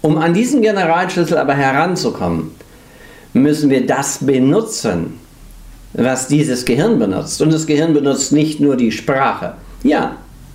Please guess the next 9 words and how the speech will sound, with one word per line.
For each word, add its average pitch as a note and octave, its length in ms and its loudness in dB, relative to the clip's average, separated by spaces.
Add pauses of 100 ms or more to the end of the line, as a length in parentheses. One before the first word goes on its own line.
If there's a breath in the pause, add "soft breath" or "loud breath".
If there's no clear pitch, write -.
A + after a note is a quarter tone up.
(160)
zur - 240 -2
Kommunikation. A#2+ 880 0 (760)
Oberflächlich. - 760 -4 (200)
Wortkommunikation. - 1200 -4 (920 loud breath)
Dein B2 200 2
Gehirn D#3+ 520 4
benutzt A2 480 0
hauptsächlich C3 800 -2 (180)
Information. C3+ 1500 0